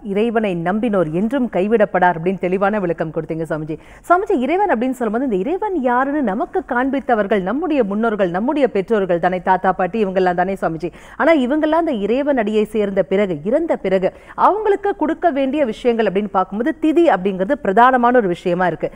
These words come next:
ஆனா நிறைய பேருக்கு பாத்தீங்கன்னாக்கா, என்ன பண்ணணும்னு தெரியலங்க, அதனால நாங்க பண்ணாம miss பண்ணிட்டோம், ஆனா வாழ்க்கையில இதனை, இதனாலேயே எங்களுக்கு வந்து பிரச்சனைகள் வருது, சாபம் வந்திருக்கு அப்படின்னு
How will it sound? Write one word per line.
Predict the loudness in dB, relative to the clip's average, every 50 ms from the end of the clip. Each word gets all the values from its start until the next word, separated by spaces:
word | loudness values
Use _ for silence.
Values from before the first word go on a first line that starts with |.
| -12 -14 -6
ஆனா | -2 0 2 2
நிறைய | 4 4 2 2 2 0
பேருக்கு | 0 -2 -2 -2 -2 -2
பாத்தீங்கன்னாக்கா, | 0 0 0 0 0 -2 -4 -4 -2 -2 -2
என்ன | 0 0 0 -2 -4 -4 -2
பண்ணணும்னு | 0 0 0 0 0 0 -2 0 -2
தெரியலங்க, | -2 -2 -2 -2 -2 -2 0 2
அதனால | 4 2 2 4 2 0 2
நாங்க | 2 2 0 2 2 2 2
பண்ணாம | 2 2 0 0 0
miss | 0 -2 -4 -2 0
பண்ணிட்டோம், | 0 0 2 2 2 2 0 -2 -12 -6
ஆனா | -2 2 2 2 4
வாழ்க்கையில | 4 4 4 4 4 4 2 0 0 0
இதனை, | 0 0 0 0 2 2 2 2 2
இதனாலேயே | 2 0 2 2 2 2 2 2 2
எங்களுக்கு | 2 2 0 -2 -2 0
வந்து | 0 -2 0
பிரச்சனைகள் | 0 -2 -4 -2 0 0 0 2 2 0
வருது, | 2 2 0 2 2 0
சாபம் | 0 2 2 2 2 4 2 0 0 0
வந்திருக்கு | -2 0 0 0 0 0 -2
அப்படின்னு | 0 -2 -4